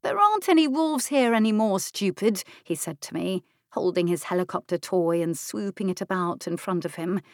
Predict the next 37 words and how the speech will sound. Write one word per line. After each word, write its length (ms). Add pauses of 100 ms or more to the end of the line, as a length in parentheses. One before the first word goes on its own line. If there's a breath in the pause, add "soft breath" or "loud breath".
(160 soft breath)
bashing 380
it 180
into 160
Father's 440
headrest 580
and 100
making 380
crashing 560
noises. 520 (1160)
"It 160
looked 260
like 200
a 60
wolf 320
to 120
me," 360 (200 soft breath)
I 100
told 340
him. 220 (680)
"No 220
bears 480
either, 400
we've 240
killed 280
them 140
all 220 (100)
off." 220 (640)
"It 240
attacked 600
me," 240 (220 loud breath)
I 100
said, 420 (380)
reinforcing 680
my 160
father's 520
flaky 420
story. 600